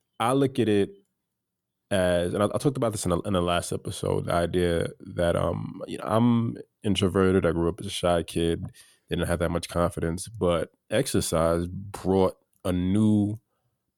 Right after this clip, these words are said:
person out of me. It brought a new type of, um, at times, uh, asshole <laughs> out, but in general and overall, it brought a new monster out of me in terms of knowing that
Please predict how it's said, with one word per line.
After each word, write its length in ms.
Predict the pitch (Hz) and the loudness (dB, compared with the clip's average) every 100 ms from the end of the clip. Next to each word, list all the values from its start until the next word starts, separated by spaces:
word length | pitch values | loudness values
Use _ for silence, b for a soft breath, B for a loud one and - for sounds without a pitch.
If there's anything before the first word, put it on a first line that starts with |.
| _ - | _ -8
person 380 | - 107 - 82 | -2 -2 0 0
out 200 | 80 - | 0 -2
of 140 | - | -8
me. 240 | 147 - - _ _ _ - | -14 -16 -16 _ _ _ -12
It 160 | - | -6
brought 180 | 80 95 | 0 2
a 60 | 90 | 2
new 340 | 90 104 101 | 0 0 -2
type 320 | 95 92 90 | -2 -2 -2
of, 280 | 95 85 82 | 0 -2 0
um, 460 | 85 85 92 101 98 _ _ _ _ _ _ _ _ _ _ _ _ _ - - | -2 -2 -4 -8 -12 _ _ _ _ _ _ _ _ _ _ _ _ _ -14 -4
at 160 | 120 - | -4 -2
times, 520 | 151 147 123 101 92 | -2 0 0 -2 -2
uh, 260 | 95 90 - | -2 -2 -4
asshole 800 | 73 101 104 - 87 82 92 104 _ _ | -6 -4 -4 -2 0 0 -4 -10 _ _
<laughs> 260 | - - | -10 -6
out, 300 | 85 87 - - | -2 -2 -2 -8
but 320 | - 92 85 - - | -6 -2 -2 -6 -4
in 200 | 110 95 | -2 0
general 420 | 98 117 92 82 | 2 2 2 0
and 80 | 87 | 0
overall, 500 | 90 80 87 92 - | 0 0 0 0 -2
it 160 | 92 82 | -6 -4
brought 240 | 90 90 | -2 -2
a 100 | 92 | -2
new 220 | 85 95 95 | -4 -4 -2
monster 400 | 90 92 - 92 | 0 -2 -2 -2
out 200 | 87 90 | 0 -2
of 80 | |
me 120 | 87 87 | -2 -4
in 80 | |
terms 380 | 80 90 87 85 | -6 -4 -4 -2
of 220 | 87 87 - B B B | -4 -4 -8 B B B
knowing 520 | 98 131 135 110 85 | 0 2 2 0 0
that 360 | 85 82 - | 0 0 -2